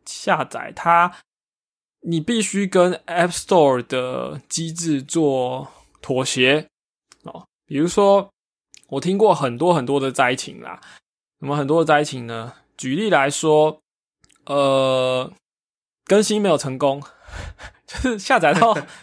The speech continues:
<laughs> 没有下载，没有下载完成这样子。然后或者是说，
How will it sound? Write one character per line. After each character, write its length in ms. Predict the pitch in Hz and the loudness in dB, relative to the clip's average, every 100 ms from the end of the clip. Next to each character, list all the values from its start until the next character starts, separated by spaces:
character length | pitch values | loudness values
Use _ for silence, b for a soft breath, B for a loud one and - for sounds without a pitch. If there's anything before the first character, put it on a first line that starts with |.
| _ | _
<laughs> 360 | 214 196 - | -4 -4 -10
没 80 | - | 0
有 100 | 220 | 2
下 160 | 180 190 | 4 4
载， 300 | 156 135 135 B B B _ | 4 2 -2 B B B _
没 100 | - | -2
有 80 | 214 | 0
下 220 | 185 233 | 2 2
载 280 | 185 143 131 | 4 4 2
完 280 | 135 127 139 | 2 -2 -2
成 260 | 156 127 123 | -8 -10 -8
这 80 | 131 | -8
样 160 | 120 | -8
子。 240 | 135 - - b b b b b | -14 -20 -20 b b b b b
然 140 | 160 | 0
后 80 | 208 | 4
或 200 | 254 202 | 4 2
者 80 | 165 | 0
是 140 | 226 | -6
说， 560 | 214 220 208 208 214 | -4 0 2 2 2